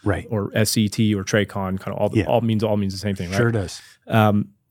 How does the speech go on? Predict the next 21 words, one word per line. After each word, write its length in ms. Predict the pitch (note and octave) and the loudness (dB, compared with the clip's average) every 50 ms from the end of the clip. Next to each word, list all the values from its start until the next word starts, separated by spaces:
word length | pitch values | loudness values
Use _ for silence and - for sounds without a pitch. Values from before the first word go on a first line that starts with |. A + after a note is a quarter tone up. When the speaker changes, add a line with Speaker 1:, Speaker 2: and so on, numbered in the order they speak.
| _ - | _ 4
Speaker 2:
and 180 | C#3 C3+ C3+ C3 | 4 6 6 6
the 40 | A#2+ | 6
first 220 | - D#3+ F3 - | 6 6 6 6
controller 460 | - D3+ C3 - D3 C#3 C3+ C#3 C3 | 6 4 6 8 8 8 8 8 8
he 100 | B2 B2 | 8 6
was 100 | A#2 A2 | 4 2
talking 340 | - - B2 B2+ - C3+ A#2+ A2 | 4 4 4 4 4 2 0 2
to, 400 | - B2 B2+ D3 D#3+ D#3+ C#3 B2+ | 4 6 6 6 6 6 4 2
he 140 | A#2+ A2 G#2+ A2 | 2 0 2 2
had 180 | A2 A2+ G#2+ | 2 2 0
a 40 | A2 | 0
conversation 640 | - - B2 A#2 A2+ A2 - C3 C3+ C#3+ - D3 C3+ | 0 0 0 2 2 2 4 6 6 6 6 4 4
with 180 | C3 C3 C3 C3 | 6 6 6 6
him, 340 | C3+ C3+ C#3 C3+ B2+ B2 G#2+ | 6 4 4 4 2 0 0
told 200 | - B2 A#2 A#2 | 2 4 4 4
him 80 | A#2 A2+ | 4 4
who 120 | A#2 A#2+ | 4 6
he 100 | A2+ A2+ | 6 6
was 540 | A#2 B2+ C#3 C3+ C3+ C3+ C3 C3 C3 A#2 A2 | 6 8 8 8 8 8 6 4 2 2 0
and, 320 | G#2+ G#2 G2+ G2+ G2+ G#2 - - _ _ _ _ - | 0 0 0 0 -2 -4 -6 -10 _ _ _ _ -4
um, 480 | G#2+ G#2 G2+ G2 F#2+ F#2+ F#2+ F#2 F#2+ | -2 -2 0 0 0 0 0 0 -2